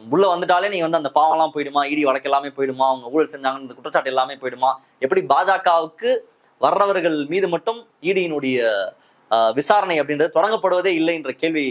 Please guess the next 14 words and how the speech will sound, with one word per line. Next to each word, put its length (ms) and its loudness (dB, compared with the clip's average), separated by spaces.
பலரும் 280 -2
முன்வைக்கிறத 480 -8
பாக்குறோம். 340 -2
எப்படி 280 2
இ 120 -2
டி, 140 0
அஹ், 100 -2
பாஜகவுக்கு 600 2
பயன்படுதோ 460 -2
அதே 180 2
மாதிரி 260 0
ஏ 160 2
என் 140 0
ஐ-யும் 280 -4